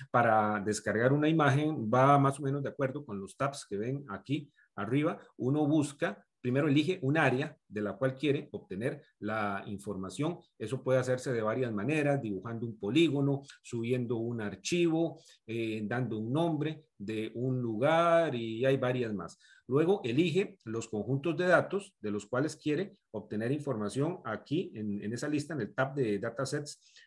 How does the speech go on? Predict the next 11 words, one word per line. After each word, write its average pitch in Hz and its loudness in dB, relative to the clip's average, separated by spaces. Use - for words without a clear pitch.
hay 123 0
muchas 117 -2
imágenes 147 0
de 104 -2
satélite 143 -2
de 107 -2
diferente 110 -6
resolución 123 -4
y 113 -4
de 98 -4
diferente 113 -6